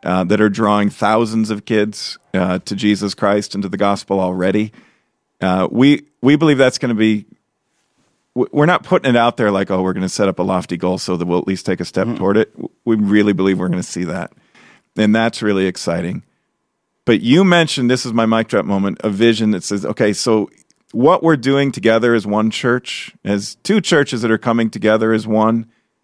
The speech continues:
Speaker 1: and really have been doing that for over
Speaker 2: Mm-hmm.
Speaker 1: twenty-five years, uh, and inviting other churches to come be a part of it too, and other ministries, is gonna be good for Des Moines."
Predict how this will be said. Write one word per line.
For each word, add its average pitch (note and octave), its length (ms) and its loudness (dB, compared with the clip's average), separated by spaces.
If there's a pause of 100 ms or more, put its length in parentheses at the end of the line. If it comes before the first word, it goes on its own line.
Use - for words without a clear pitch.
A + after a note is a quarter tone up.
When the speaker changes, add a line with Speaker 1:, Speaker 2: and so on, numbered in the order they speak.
(140)
Speaker 1:
and B2+ 160 0
really D3+ 220 6
have A#2 80 2
been A2 180 0
doing A2 300 0
that A2 180 0
for G#2 160 -4
over G#2 180 0
Speaker 2:
Mm-hmm. A#2 100 -8
Speaker 1:
twenty-five G#2 500 0
years, G#2+ 400 0 (840)
uh, G2+ 220 0
and B2 120 4
inviting A2+ 380 4
other A2+ 160 0
churches A2 400 -4
to - 80 -14
come A2 220 0
be G#2+ 80 4
a G2+ 40 0
part G#2+ 240 0
of G2+ 80 -2
it G#2+ 140 -2
too, A2 320 -4 (320)
and G#2 160 2
other G#2+ 160 2
ministries, G#2 640 -2 (680)
is A#2 180 2
gonna C#3 180 2
be B2+ 100 4
good C3+ 220 2
for B2+ 120 0
Des G#2 120 -4
Moines." G2+ 560 2